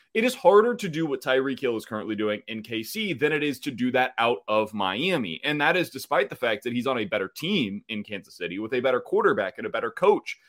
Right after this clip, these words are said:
in Kansas City. And so I find all of this to be fascinating, man. He got the money that he's clearly looking for.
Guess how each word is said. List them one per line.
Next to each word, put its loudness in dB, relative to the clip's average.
in -4
Kansas -8
City. 0
And -2
so 6
I 8
find 8
all 8
of 6
this -2
to -12
be -2
fascinating, -2
man. -6
He -8
got 6
the 6
money 2
that 0
he's -6
clearly 0
looking -2
for. -14